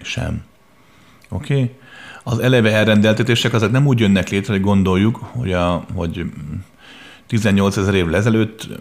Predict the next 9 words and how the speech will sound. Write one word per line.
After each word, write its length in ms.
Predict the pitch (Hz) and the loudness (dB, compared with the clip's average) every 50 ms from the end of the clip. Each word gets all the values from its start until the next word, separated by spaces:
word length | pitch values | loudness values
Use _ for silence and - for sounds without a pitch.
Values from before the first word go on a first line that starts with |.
| - 58 62 | -12 -10 -8
egy 280 | 80 92 170 - - - | -6 -6 -6 -8 -10 -8
arkangyal 840 | - 101 104 101 - 107 90 87 87 85 82 78 78 78 76 76 69 57 60 55 53 58 67 | -4 -4 -4 -2 -2 -2 0 0 0 0 0 0 0 0 -2 -4 -6 -6 -8 -8 -8 -8 -6
beszélgetett 520 | 73 92 95 - - 90 85 85 - 80 - | -4 -4 -4 -2 -4 -4 -4 -4 -8 -6 -8
egy 80 | 80 | -6
másik 340 | 80 87 95 110 - 135 - | -4 -2 -2 -2 -2 -2 -2
arkangyallal, 600 | 135 131 - - 113 113 113 107 101 101 101 95 | -4 -2 0 0 0 0 2 0 0 0 0 -2
és 160 | 80 - - - | -2 -4 -6 -6
akkor 300 | 107 - 92 87 85 - - | -6 -6 -4 -6 -6 -6 -6
emiatt 580 | 62 87 95 90 85 87 87 87 - - - | -6 -4 -2 0 0 0 -2 -2 -4 -10 -20